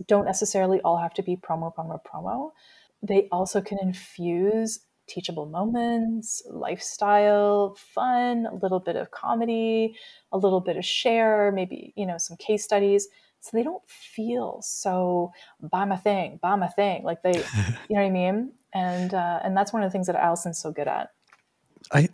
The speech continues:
Speaker 2: absolutely agree with you on the intensity of emails. I tell you, my email inbox, it used to just be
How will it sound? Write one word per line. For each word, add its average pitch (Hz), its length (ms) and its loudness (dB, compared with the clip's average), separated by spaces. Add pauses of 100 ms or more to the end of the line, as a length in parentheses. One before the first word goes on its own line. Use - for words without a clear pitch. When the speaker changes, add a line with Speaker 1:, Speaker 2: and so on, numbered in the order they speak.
Speaker 2:
absolutely 156 440 6
agree 127 260 6
with 123 120 4
you 127 200 2 (200)
on 123 120 6
the 123 120 6
intensity 123 640 2
of 113 100 4
emails. 117 460 2 (360)
I 117 60 6
tell 151 240 6
you, 120 180 4
my 143 320 6 (200)
email 131 320 6
inbox, 117 720 2
it 143 260 0
used 131 220 4
to 123 100 2
just 110 320 2
be 113 400 4